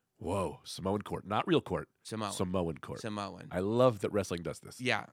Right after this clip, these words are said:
Speaker 2: yeah, and it's, we're gonna, yeah, it's the trial of Sami Zayn.
Speaker 1: Of course.
Speaker 2: Are you Uso or not?
Speaker 1: Right.
Speaker 2: And Roman is saying, "You know what?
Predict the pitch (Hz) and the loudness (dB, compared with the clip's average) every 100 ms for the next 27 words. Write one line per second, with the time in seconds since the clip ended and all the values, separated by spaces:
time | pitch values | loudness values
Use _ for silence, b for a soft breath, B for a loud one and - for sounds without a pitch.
0 | - 113 107 110 113 113 - 120 120 113 | -4 0 0 0 0 0 -2 0 2 2
1 | 113 95 117 107 - 110 - 120 110 107 | 0 0 2 2 0 -6 2 6 6 4
2 | 98 - 101 101 98 127 107 92 - 107 | -2 -4 -4 -6 -4 -4 -4 -10 4 6
3 | 101 - - 117 123 123 123 120 120 120 | 6 4 2 4 6 6 4 2 0 0
4 | 135 202 - - 117 117 123 - - - | 2 2 -4 -2 -2 0 0 -2 -12 -20
5 | _ 87 85 - _ _ _ _ _ _ | _ 0 0 -2 _ _ _ _ _ _
6 | _ _ _ _ _ _ _ 127 123 120 | _ _ _ _ _ _ _ 0 4 8
7 | 143 156 127 113 - 127 113 113 120 120 | 10 10 6 4 -2 0 0 0 -2 -2
8 | 117 127 | -2 -4